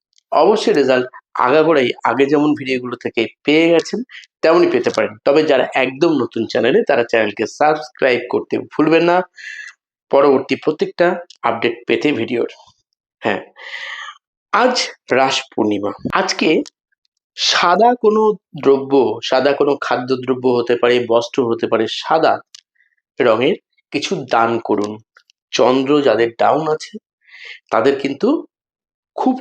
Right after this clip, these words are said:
কার্যকরীভাবে এটা আপনাকে হেল্প করবে এবং চঞ্চলতা আপনার মধ্যে থেকে দেখবেন যে আস্তে আস্তে কমে যাচ্ছে, আর আপনি স্থির মনে কোনো কাজে মন দিতে পারবেন, অস্থিরতা থাকবে না।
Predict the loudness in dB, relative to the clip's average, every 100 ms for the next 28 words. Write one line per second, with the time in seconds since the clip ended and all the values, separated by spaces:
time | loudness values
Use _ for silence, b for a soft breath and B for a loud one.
0 | -4 -2 -2 -2 -2 0 0 0 0 -2
1 | -4 -4 -2 -2 -4 -4 -4 -2 -2 0
2 | -2 -2 -2 0 -2 -4 _ B B B
3 | _ 0 2 4 2 -2 -8 b b b
4 | _ 2 2 2 2 2 2 0 -2 -12
5 | _ -8 -2 0 0 -2 -6 -8 -4 -2
6 | 0 0 0 0 0 0 -4 -4 -2 -2
7 | -2 0 2 2 0 -2 0 0 -4 B
8 | B -6 -2 0 0 -4 -4 -4 -4 -4
9 | 0 2 2 2 -2 B B _ 0 2
10 | 0 -2 0 0 0 -6 _ _ _ _
11 | 0 2 2 0 -2 -4 0 0 0 -2
12 | -6 -12 _ -2 0 0 0 0 2 -2
13 | -2 -6 -6 -10